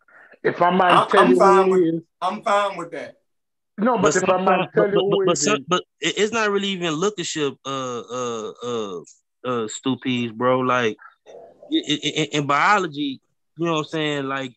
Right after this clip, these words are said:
Speaker 3: it, it, it's a reality. So certain,
Speaker 1: No,
Speaker 3: certain
Speaker 1: no, no,
Speaker 3: clusters,
Speaker 1: no, no,
Speaker 3: certain
Speaker 1: no,
Speaker 3: clusters
Speaker 1: no,
Speaker 3: of
Speaker 1: no.
Speaker 3: certain people look different.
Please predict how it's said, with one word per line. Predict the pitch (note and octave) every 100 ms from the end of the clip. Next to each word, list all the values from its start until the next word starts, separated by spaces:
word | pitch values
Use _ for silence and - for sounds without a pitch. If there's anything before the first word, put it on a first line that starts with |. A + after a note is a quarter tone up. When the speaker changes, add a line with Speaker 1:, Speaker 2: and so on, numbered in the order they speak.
| _
Speaker 3:
it, | E3+ F#3+
it, | F#3 E3+
it's | G3
a | F#3+
reality. | F3+ F#3 C4 D#3 - _
So | G3 F3
certain, | G3+ G#3 F3+
Speaker 1:
No, | D#3
Speaker 3:
certain | G#3 C4
Speaker 1:
no, | B3+ B3+
no, | A#3+ A#3+
Speaker 3:
clusters, | A#3+ A#3
Speaker 1:
no, |
no, | A3+ A3
Speaker 3:
certain | G#3+ E3
Speaker 1:
no, | D3
Speaker 3:
clusters | C#3+
Speaker 1:
no, | B2+ A#2+
Speaker 3:
of | A2
Speaker 1:
no. | G3+
Speaker 3:
certain | F#3+ D#3+
people | A3 E3+ D#3+
look | D#3+ C#3
different. | D3+ G#3+ B2